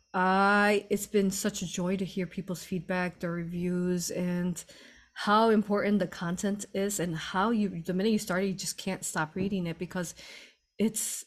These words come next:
um, you, it's, it's Divine Mother's aspect, her perspective, just like you said, the version that's been erased from the Bible or any of these religions where don't involve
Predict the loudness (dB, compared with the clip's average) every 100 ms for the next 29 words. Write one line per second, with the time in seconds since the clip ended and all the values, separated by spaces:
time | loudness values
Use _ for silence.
0 | -8 -4 -2 -4 -4 -6 -6 -10 -8 -10
1 | -14 _ -14 -10 -6 -2 0 0 0 0
2 | 0 -4 -6 -10 -20 -20 -20 _ 2 2
3 | 2 -4 -8 -6 -6 0 0 0 -2 0
4 | 0 2 2 2 -2 -2 -2 -2 -2 0
5 | 0 -2 -6 -6 -6 -6 -6 0 2 2
6 | 0 -2 -4 -4 -2 -2 -4 -4 -6 -6
7 | -4 -4 -4 -4 -4 -4 -4 -2 -4 -6
8 | -8 -6 -6 -4 -4 -4 -6 -2 2 2
9 | 2 0 2 2 0